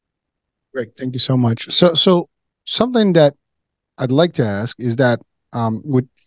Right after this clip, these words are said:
I love what you covered, a lot of things, because of sleep, you know, the stress, all these things are inflammatory, and, uh,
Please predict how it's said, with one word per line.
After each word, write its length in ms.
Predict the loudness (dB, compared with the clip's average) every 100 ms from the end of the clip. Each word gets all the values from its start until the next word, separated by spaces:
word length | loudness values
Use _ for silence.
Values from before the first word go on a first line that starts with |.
| _ -6
I 80 | 2
love 240 | 4 4
what 160 | 0 -4
you 80 | -4
covered, 340 | -4 -4 -6
a 40 |
lot 220 | -4 -4 -4
of 80 |
things, 200 | -6 -10
because 240 | -10 -10 -6
of 80 | -6
sleep, 420 | -2 -2 -4 -6
you 120 | -6
know, 120 | -4
the 160 | -6 -8
stress, 440 | -6 -2 -2 -2
all 100 | -2
these 160 | -2 -4
things 240 | -6 -4
are 200 | -4 -6 -8 _ _ _ _ _ -2
inflammatory, 580 | 0 0 -2 -6 -6 -4
and, 180 | -6
uh, 100 | -6